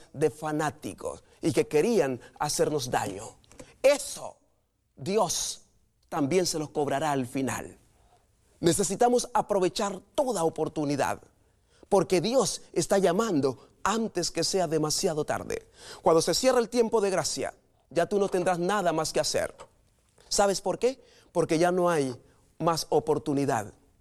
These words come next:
Jesús ha estado contigo durante mucho tiempo,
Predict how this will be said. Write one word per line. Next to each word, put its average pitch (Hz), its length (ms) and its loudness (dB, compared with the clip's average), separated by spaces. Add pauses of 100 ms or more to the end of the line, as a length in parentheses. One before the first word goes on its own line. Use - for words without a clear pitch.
(360)
Jesús - 580 0 (220)
ha 165 120 2
estado 170 380 -2
contigo 160 440 0
durante 143 340 0
mucho 165 340 -2
tiempo, - 520 -8